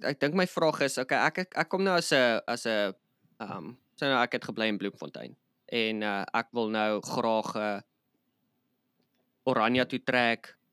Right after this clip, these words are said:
en deel word van Oranje se gemeenskap. Wat is die, wat is die stappe wat ek gaan moet volg en, en hoe, hoe gaan ek kan, jy weet, want dit, dit is gewoonlik hoe, hoe mense dit doen is jy trek na 'n dorp toe,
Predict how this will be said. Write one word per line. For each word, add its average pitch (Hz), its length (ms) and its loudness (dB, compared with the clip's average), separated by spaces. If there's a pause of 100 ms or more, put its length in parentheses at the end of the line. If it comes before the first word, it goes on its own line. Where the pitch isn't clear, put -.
en 107 280 -2
deel 104 220 -2
word 107 280 0
van 104 380 -2
Oranje 101 340 -2
se - 120 -6
gemeenskap. 98 640 -8
Wat 117 160 0
is 175 100 -4
die, 156 260 4
wat 120 180 -2
is 190 100 -2
die 175 100 -2
stappe 147 720 2 (100)
wat 117 200 0
ek 120 140 -2
gaan 107 540 0
moet 107 200 -8
volg 143 600 2 (140)
en, 107 640 2
en 104 440 -6 (440)
hoe, 110 160 -2
hoe - 240 -4
gaan 135 220 0
ek 135 120 -2
kan, 117 400 2 (480)
jy 120 80 0
weet, 131 140 4
want 135 140 4
dit, 123 140 0
dit 127 200 2
is 127 260 2 (840)
gewoonlik 160 380 4
hoe, 147 200 4
hoe 135 240 2
mense 131 300 2
dit 127 120 2
doen 135 140 4
is 117 140 2
jy 120 100 -2
trek 139 260 2
na 131 160 2
'n 107 60 -2
dorp 131 320 0
toe, 139 240 0